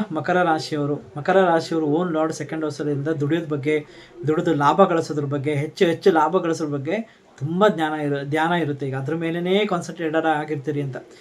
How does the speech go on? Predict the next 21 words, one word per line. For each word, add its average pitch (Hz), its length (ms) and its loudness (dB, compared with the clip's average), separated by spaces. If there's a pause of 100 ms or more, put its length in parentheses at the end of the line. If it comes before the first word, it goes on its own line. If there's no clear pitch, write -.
(240)
ಮಕರ 156 260 -4
ರಾಶಿಯವರು. 143 500 -4
ನಿಮಗೆ 170 320 -6
ಏನಾಗಿದೆ, 165 520 -2
ಈಗ 151 100 -2 (100)
ಎಂಟನೇ 160 280 -4
ಮನೆ 165 160 -4
ಲಾರ್ಡ್ 165 160 -2
ಹನ್ನೆರಡನೇ 156 300 -4
ಮನೇಲಿ 151 300 -4
ಇದ್ದಾನೆ. - 540 -8 (100)
So 175 80 -2
ನೀವು 175 600 0
ಭಾಳ 151 340 4
ಹುಷಾರಾಗಿರ್ಬೇಕು 160 1160 0
ಹೆಲ್ತ್ 170 280 -4
ಬಗ್ಗೆ, 147 400 -4 (360)
ಅದರಲ್ಲೂ 165 260 4
ಬ್ಲಡ್, 160 320 0 (320)
ಅದು 160 240 -2
ಕಣ್ಣು, 165 340 -2